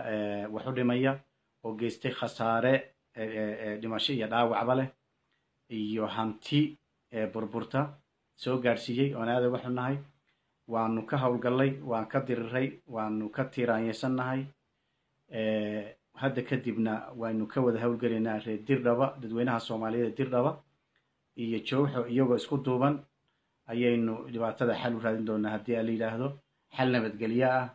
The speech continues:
oo eh, oo a-, anfaca dadka Soomaalida Dirdhaba, inayna dib dambe loo sasinin, dhibaatana loo gaarsiinin. Haddana dadaal, eh, eh, weyn baan ka geysanay. Eh, Ilaahay mahadii hadda way degan tahay,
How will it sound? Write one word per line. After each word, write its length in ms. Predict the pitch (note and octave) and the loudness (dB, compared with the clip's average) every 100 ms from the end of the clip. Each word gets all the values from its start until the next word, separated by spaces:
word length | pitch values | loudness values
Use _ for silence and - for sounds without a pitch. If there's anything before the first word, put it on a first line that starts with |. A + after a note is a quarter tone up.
| _ | _
oo 380 | B2 A2 G#2+ G#2+ G#2 A2 - - | -8 -2 -2 -2 -4 -6 -12 -14
eh, 260 | A2 A#2 B2 | -10 -10 -8
oo 40 | A2 | -10
a-, 220 | A2 A#2+ B2+ | -8 -6 -6
anfaca 560 | - A2 G2 C#3+ C#3+ _ _ _ _ | -6 -6 2 2 2 _ _ _ _
dadka 200 | B2+ - | -4 -4
Soomaalida 520 | - A#2 A2 A2 A2 F#2+ | -4 -4 -2 -2 -4 -6
Dirdhaba, 320 | G#2+ G2+ G#2+ A#2 _ _ | -8 -8 -10 -12 _ _
inayna 240 | B2+ A2+ | -2 -2
dib 260 | G#2 C#3+ C3 | -2 -4 0
dambe 280 | B2 A#2 A2+ | 0 2 4
loo 180 | A#2+ | 4
sasinin, 600 | B2+ C3 - C3 C3+ C#3+ C#3 | 2 -2 -2 2 4 2 -4
dhibaatana 420 | A2 G#2 - A#2 | -8 -6 -2 -2
loo 180 | G#2+ A2 | 0 -4
gaarsiinin. 520 | G#2+ G2+ - A#2+ D3 C#3+ _ _ _ _ _ _ - | -6 -8 -4 -2 -2 -4 _ _ _ _ _ _ -8
Haddana 300 | C#3 B2 A#2+ B2 B2 | 4 6 6 0 -2
dadaal, 340 | B2 B2 A2+ A#2+ | 2 4 4 0
eh, 300 | A2+ G#2 A2 G#2+ | -4 -4 -6 -8
eh, 240 | G2 G2 - _ G#2+ | -8 -10 -14 _ -4
weyn 260 | A#2+ A#2 | 0 0
baan 140 | G2+ G2+ | 0 -6
ka 120 | G#2+ | -8
geysanay. 480 | G2+ F#2+ A2 A#2 C#3+ - _ _ _ _ _ _ _ - | -8 -8 -4 -4 -4 -8 _ _ _ _ _ _ _ -12
Eh, 160 | G#2+ | -8
Ilaahay 220 | A#2+ B2 A2+ | 0 2 2
mahadii 300 | A2+ A#2 A2+ | 0 0 0
hadda 180 | A#2 A2+ | -2 -2
way 120 | A2 | -4
degan 260 | G#2+ A#2+ A#2+ | -4 -4 -2
tahay, 200 | B2 | -2